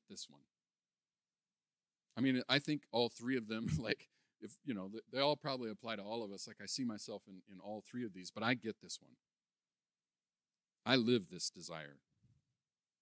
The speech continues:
I want to leave a mark on the world. I want my name to be remembered. I like seeing my name on the spine of books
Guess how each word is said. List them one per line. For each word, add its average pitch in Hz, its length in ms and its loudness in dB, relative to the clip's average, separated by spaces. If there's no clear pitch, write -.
I 131 160 8
want 117 420 4
to 101 100 -4
leave 98 320 -4
a 87 40 -10
mark 87 300 -8
on 87 160 -20
the 78 160 -20
world. 78 300 -16
I 113 140 -6
want 92 320 -8
my 87 120 -12
name 85 460 -18
to 95 80 -14
be 85 340 -10
remembered. 90 480 -4
I 123 120 2
like 113 400 6
seeing 104 360 4
my 98 140 -8
name 98 300 -8
on 87 100 -16
the 87 60 -8
spine 95 340 -6
of 87 180 -20
books - 300 -6